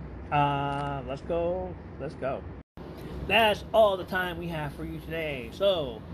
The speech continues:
thank you for listening to the show and supporting us. Follow us on Twitter at Apron underscore Stories. That's Apron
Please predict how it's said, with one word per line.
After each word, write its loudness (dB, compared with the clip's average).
thank 2
you -2
for -4
listening -4
to -10
the -4
show 0
and -2
supporting -4
us. -4
Follow 2
us -2
on -2
Twitter -2
at -4
Apron -2
underscore -2
Stories. 4
That's -6
Apron -4